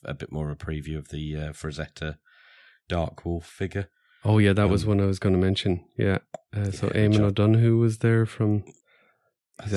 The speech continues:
Speaker 2: actually a fellow Irishman. I don't know him at all, but, uh, I know him from the Roast Google Dinner podcast back in the day. It was a He-Man podcast that actually Val Staples and Nate Barch were on.
Speaker 1: Right.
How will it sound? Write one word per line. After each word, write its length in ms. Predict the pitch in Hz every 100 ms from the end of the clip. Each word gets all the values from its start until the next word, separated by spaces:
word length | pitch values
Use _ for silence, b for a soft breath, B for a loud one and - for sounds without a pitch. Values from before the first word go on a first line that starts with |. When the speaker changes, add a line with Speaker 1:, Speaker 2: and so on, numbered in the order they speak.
| -
Speaker 2:
actually 200 | - 95
a 40 |
fellow 260 | 101 101 101
Irishman. 420 | 117 - 107 95
I 60 |
don't 220 | 95 104 90
know 140 | 104
him 80 | 98
at 80 | 95
all, 200 | 110 117
but, 240 | 110 98
uh, 200 | 95 95 92 _ -
I 60 | -
know 180 | 107 104
him 60 | 98
from 360 | 101 95 90 - -
the 80 | 95
Roast 240 | 98 95
Google 220 | - 98 95
Dinner 280 | 104 104
podcast 540 | 98 95 98 101 92 -
back 180 | 107 -
in 80 | 98
the 100 | 95
day. 180 | 95
It 80 | 92
was 160 | 101 92
a 80 | 98
He-Man 320 | 104 101 101
podcast 500 | 104 101 98 92 - _ B B B B B B
that 100 | - 98
actually 320 | 90 - 101
Val 220 | 98 95
Staples 600 | 92 - 95 - 98 95
and 160 | 92 90
Nate 200 | 95 -
Barch 360 | 98 104 -
were 120 | 127 120
on. 220 | 131 135 _ _ _ _ _ b b b
Speaker 1:
Right. 240 | 107 113